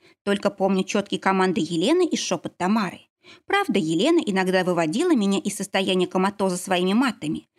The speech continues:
которые могли поднять и покойника. "Давай, давай, сильно тушься, молодец. Вот она, головка, ещё один раз, и всё. Ух, первая девочка наша!" кричала она, и через сильную боль я почувствовала,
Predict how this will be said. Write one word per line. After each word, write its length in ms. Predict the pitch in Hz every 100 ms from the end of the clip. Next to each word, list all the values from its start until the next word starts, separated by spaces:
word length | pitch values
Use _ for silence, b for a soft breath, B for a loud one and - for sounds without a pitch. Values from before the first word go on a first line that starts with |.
| _
которые 360 | - 196 202 190
могли 260 | 185 180 185
поднять 420 | 190 180 180 -
и 60 |
покойника. 720 | - 202 269 180 160 156 - - _ _ _ _ _ 381
"Давай, 260 | 381 349
давай, 340 | 330 330 240 - _ _
сильно 400 | - - 185 285
тушься, 480 | 381 285 - 254 247 -
молодец. 760 | 175 160 196 320 311 226 - - _ _ - 508
Вот 160 | 403 180
она, 140 | 180
головка, 500 | 269 302 - - - _ _
ещё 400 | 208 190 190 196
один 200 | 190 302
раз, 360 | 440 277 - - - 480
и 40 |
всё. 340 | - - - - _ _ _ -
Ух, 360 | 605 190 - -
первая 320 | 208 190 190
девочка 440 | 302 508 214 - 220
наша!" 360 | 254 - - - _ _ _
кричала 440 | - 190 - 196 185
она, 300 | 185 165 226
и 120 | 359 240
через 340 | - 202 202
сильную 360 | 214 190 190 175
боль 180 | 190
я 140 | 180 180
почувствовала, 680 | 156 - 262 311 - 208